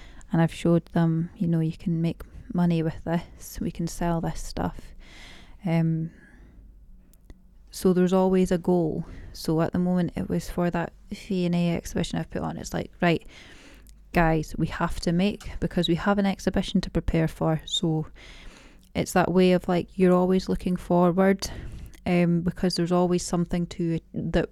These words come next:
we're working towards and looking to achieve, which means I'm, I'm not forcing them to look into the future. Like, I'm like, "Ugh." But more like,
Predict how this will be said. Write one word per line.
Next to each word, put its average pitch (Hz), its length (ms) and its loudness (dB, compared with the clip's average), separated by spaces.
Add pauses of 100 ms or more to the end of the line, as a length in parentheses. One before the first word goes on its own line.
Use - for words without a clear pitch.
we're 170 180 4
working 170 300 -2
towards 175 340 2
and 170 80 0
looking 170 180 -2
to 175 120 -2
achieve, 170 500 -2
which - 340 -2 (560)
means 190 340 6
I'm, 185 440 4 (600)
I'm 175 120 6
not 180 200 4
forcing 185 480 2
them 170 140 4
to - 120 -2
look 175 180 4
into - 100 -2
the 170 80 2
future. - 560 0
Like, 165 140 -2
I'm 160 80 0
like, 156 100 -4 (160)
"Ugh." 170 300 2 (400)
But 170 220 4
more 185 240 6
like, 175 400 0